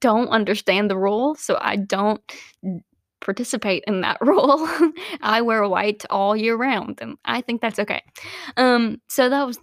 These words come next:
that was just fun to kind of, you know, write and talk about with other people. So, yeah, the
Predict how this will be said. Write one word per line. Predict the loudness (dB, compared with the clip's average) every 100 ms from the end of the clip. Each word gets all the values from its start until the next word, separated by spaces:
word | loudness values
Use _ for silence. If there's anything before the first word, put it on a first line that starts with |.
| -2
that | 2
was | 2
just | 0 -4 -4
fun | 0 0 0
to | -2 -4 -4
kind | -2 -4 -2
of, | -2 -4 -6 _ _ _ _ _ _
you | -6
know, | -4 -4 -6 -8 -6
write | -2 0 0 -4
and | -4 -4 -4
talk | -8 -6
about | -4 -4 -4
with | -8 -6
other | -8
people. | -6 -4 -4 -4 -10 -20 -18 -18 -20 -14
So, | -4
yeah, | -2 -2 -4 -10 -12 -14 -18 _ -8
the | 0 2 2 2 0 -4